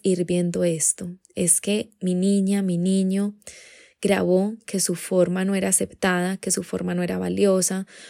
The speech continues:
o que no era válido expresar la forma en la que se sentía, no era válido pedir espacio para sus emociones o para lo que era importante para sí misma,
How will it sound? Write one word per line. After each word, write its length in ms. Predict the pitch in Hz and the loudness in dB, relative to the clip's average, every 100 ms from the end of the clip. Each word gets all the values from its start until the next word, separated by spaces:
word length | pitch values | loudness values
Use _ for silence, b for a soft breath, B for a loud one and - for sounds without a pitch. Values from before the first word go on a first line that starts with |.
| B | B
o 160 | - 196 | -6 -2
que 100 | 196 | 0
no 100 | 185 | 0
era 160 | 180 180 | 0 0
válido 760 | 185 180 180 190 190 185 180 - _ _ _ _ - | 0 0 2 2 2 2 -2 -6 _ _ _ _ -6
expresar 800 | 196 - - 185 175 - 180 180 | -4 -4 0 2 2 2 2 0
la 160 | 185 | 0
forma 280 | - 196 185 | 0 0 0
en 120 | 185 | -2
la 80 | 185 | -4
que 160 | 175 175 | -4 -4
se 160 | 202 | -2
sentía, 520 | 175 180 175 196 185 | -4 -4 -4 -2 0
no 100 | 185 | -2
era 200 | 175 175 | -2 -2
válido 720 | 180 185 185 185 190 190 185 175 B B B B B _ | -2 0 0 2 2 2 -2 -4 B B B B B _
pedir 720 | 202 185 190 196 196 196 208 - - | 4 4 4 4 4 4 0 -6 -2
espacio 760 | 190 - - 190 185 - 202 | 0 0 0 0 2 0 0
para 220 | - 190 | -2 -2
sus 220 | 185 185 185 | -2 -2 -4
emociones 1080 | 180 185 175 202 190 185 185 190 190 185 B B B | -2 -2 0 0 2 0 0 0 0 0 B B B
o 200 | - 190 | -6 -4
para 400 | - 180 175 175 | -2 -2 0 -2
lo 180 | 175 175 | 0 0
que 100 | 180 | 0
era 80 | 180 | -2
importante 640 | 185 196 196 - 175 170 | -2 -2 -4 -2 -4 -4
para 260 | - 214 202 | -4 -2 0
sí 140 | 202 | 2
misma, 560 | 208 220 180 - 190 202 | 4 4 4 2 -2 -6